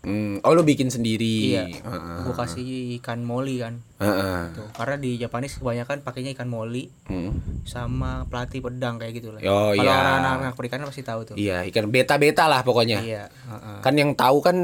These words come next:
Speaker 1: cuman beta splendens doang,
Speaker 2: Iya,
Speaker 1: cupang
Speaker 2: cupang
Speaker 1: doang yang
Speaker 2: doang.
Speaker 1: tahu. Beta tuh
Speaker 2: Iya.
Speaker 1: banyak.
Speaker 2: Beta tuh banyak.
Speaker 1: Heeh, bahkan ada juga yang dari timur tuh.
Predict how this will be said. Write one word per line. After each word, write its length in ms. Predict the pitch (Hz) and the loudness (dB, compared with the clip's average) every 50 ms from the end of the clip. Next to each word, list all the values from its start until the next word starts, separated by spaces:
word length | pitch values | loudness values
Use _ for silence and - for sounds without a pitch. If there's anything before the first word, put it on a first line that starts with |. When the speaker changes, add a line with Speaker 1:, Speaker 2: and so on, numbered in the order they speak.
| 160 127 110 | 0 0 0
Speaker 1:
cuman 500 | - - 131 127 127 127 127 127 127 127 | 2 4 4 6 6 4 4 4 4 4
beta 260 | 131 127 120 - 131 | 4 2 2 2 -2
splendens 680 | - - - - 131 123 131 123 131 123 127 - - | -2 -2 2 4 4 4 6 4 2 2 2 2 4
doang, 400 | - 165 180 170 135 123 98 92 | 6 8 8 8 8 6 4 0
Speaker 2:
Iya, 160 | - 117 113 113 | -6 -8 -2 0
Speaker 1:
cupang 300 | 147 135 - 139 127 120 | 0 2 2 2 2 6
Speaker 2:
cupang 80 | 120 | 6
Speaker 1:
doang 280 | 160 185 175 156 135 120 | 8 8 8 8 8 6
yang 180 | 104 104 117 123 | 4 4 4 6
Speaker 2:
doang. 80 | 117 | 6
Speaker 1:
tahu. 400 | 107 98 95 92 92 90 76 - | 8 8 8 6 6 2 -2 0
Beta 260 | - 120 123 131 - 156 | 2 4 4 4 4 2
tuh 140 | 147 - | 2 4
Speaker 2:
Iya. 80 | 160 151 | 4 6
Speaker 1:
banyak. 420 | 160 170 160 143 117 104 95 92 92 107 | 6 6 4 2 2 0 0 -2 -4 -8
Speaker 2:
Beta 220 | - 117 113 - | -12 -12 -12 -10
tuh 120 | 120 - 127 | -10 -8 -6
banyak. 300 | 123 117 113 113 107 104 - | -6 -6 -6 -8 -12 -6 0
Speaker 1:
Heeh, 320 | - 135 139 107 107 110 | 2 4 4 6 6 4
bahkan 260 | 110 120 131 - 208 214 | 6 6 4 4 4 2
ada 160 | 185 165 156 | 4 6 6
juga 220 | 151 151 175 208 | 6 8 8 8
yang 80 | 214 208 | 8 8
dari 160 | 190 170 165 | 8 6 8
timur 280 | 160 233 247 247 233 190 | 8 8 8 8 8 8
tuh. 280 | 170 151 123 107 104 | 8 6 6 4 0